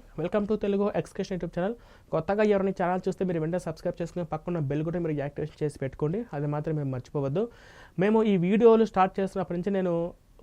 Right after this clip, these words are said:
కొన్ని లక్షల సార్లు చెప్పాను, నేను ప్రతి వీడియోలో, ప్రతి షార్ట్ ఫిల్మ్‌లో నేను కింద కూడా మెన్షన్ చేసి చెప్తూనే ఉన్నాను, దయచేసి పాస్టర్ల దగ్గరికి చిన్నపిల్లలు మరియు ఆడపిల్లలు ఒంటరిగా పంపించకండి.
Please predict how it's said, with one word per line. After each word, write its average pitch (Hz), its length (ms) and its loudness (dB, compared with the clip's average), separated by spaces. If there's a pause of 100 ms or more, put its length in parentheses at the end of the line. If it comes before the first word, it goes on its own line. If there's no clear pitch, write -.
కొన్ని 160 180 0
లక్షల 156 300 2
సార్లు 190 260 0
చెప్పాను, 170 360 0 (200)
నేను 156 120 0
ప్రతి 156 280 -2
వీడియోలో, 180 500 4
ప్రతి 147 300 -4
షార్ట్ 156 320 0
ఫిల్మ్‌లో 175 280 -2
నేను 151 160 -2
కింద 147 240 -4
కూడా 170 220 2
మెన్షన్ 143 380 -2
చేసి 156 160 -4
చెప్తూనే 147 240 -4
ఉన్నాను, 143 300 -2 (500)
దయచేసి 240 520 6
పాస్టర్ల 220 520 0
దగ్గరికి 196 340 2
చిన్నపిల్లలు 185 580 0
మరియు 175 280 -2
ఆడపిల్లలు 170 460 0
ఒంటరిగా 156 400 -2
పంపించకండి. 143 1000 -2